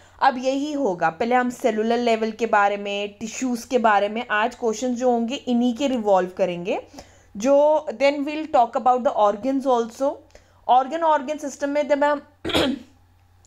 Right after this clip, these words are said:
फ्रॉग्स के बारे में, कॉकरोच एनिमल्स के बारे में, उनकी मोर्फोलॉजी, उनकी एनाटॉमी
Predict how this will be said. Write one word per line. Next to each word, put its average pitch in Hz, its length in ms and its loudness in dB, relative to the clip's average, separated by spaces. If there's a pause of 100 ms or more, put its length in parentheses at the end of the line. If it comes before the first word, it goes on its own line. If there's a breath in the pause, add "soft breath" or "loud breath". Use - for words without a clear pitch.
(300)
फ्रॉग्स 233 400 2
के 269 120 -8
बारे 196 320 0
में, 202 260 -10
कॉकरोच 240 640 0
एनिमल्स 208 460 -4
के 233 100 -6
बारे 196 240 2
में, 208 100 -6
उनकी 220 220 -4
मोर्फोलॉजी, 214 760 0
उनकी 226 300 -6
एनाटॉमी 214 880 -2